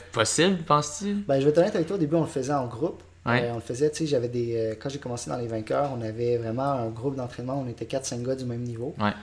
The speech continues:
Speaker 2: Puis on pouvait le faire ensemble, fait que ça, c'était vraiment cool. On trouvait toujours un parc différent, puis on y allait en voiture,
Speaker 1: Ouais.
Speaker 2: puis on commençait ensemble à Canyon Run. Puis là, c'était vraiment le dernier qui survit-, survivait, tu sais. Puis, euh,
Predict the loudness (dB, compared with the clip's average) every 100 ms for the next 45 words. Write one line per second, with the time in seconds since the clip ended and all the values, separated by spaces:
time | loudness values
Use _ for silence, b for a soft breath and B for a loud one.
0 | B -8 -6 0 0 4 2 2 0 0
1 | -2 -4 -8 -8 -4 -2 0 -2 0 0
2 | 0 -2 -4 -2 0 2 2 0 -2 -2
3 | -4 -2 0 0 -2 -4 -2 -2 -2 0
4 | -2 -2 0 0 0 -2 -4 -4 -2 -2
5 | -2 -2 -2 -4 -4 -4 -2 0 -2 -6
6 | B B 0 0 2 2 4 2 2 0
7 | 0 -2 -4 -4 -4 -4 -4 -4 -2 -2
8 | -2 -6 -8 B B B B B B -2
9 | 2 6 6 4 -2